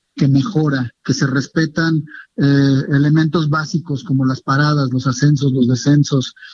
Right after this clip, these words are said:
eh, que se respetan ahora los elementos de este nuevo esquema de movilidad y ordenamiento vial que hemos estado impulsando.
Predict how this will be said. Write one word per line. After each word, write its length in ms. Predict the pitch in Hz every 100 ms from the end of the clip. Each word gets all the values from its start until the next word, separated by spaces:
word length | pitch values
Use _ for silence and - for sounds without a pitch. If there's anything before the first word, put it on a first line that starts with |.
| _ -
eh, 280 | 139 139 135
que 80 | 139
se 140 | 139
respetan 720 | 135 135 160 151 170 160 151 -
ahora 600 | 139 139 143 151 151 147 - _ -
los 200 | 139 -
elementos 600 | 143 147 151 147 160 139
de 80 | 147
este 180 | 147 147
nuevo 580 | 147 143 147 139 143
esquema 440 | 135 - 151 151 147
de 100 | 135
movilidad 580 | 131 127 127 127 143 147
y 80 | 147
ordenamiento 580 | 131 131 131 139 147 143
vial 300 | 143 139 135
que 80 | 143
hemos 180 | 139
estado 300 | 131 139 139
impulsando. 680 | 147 127 123 151 156 151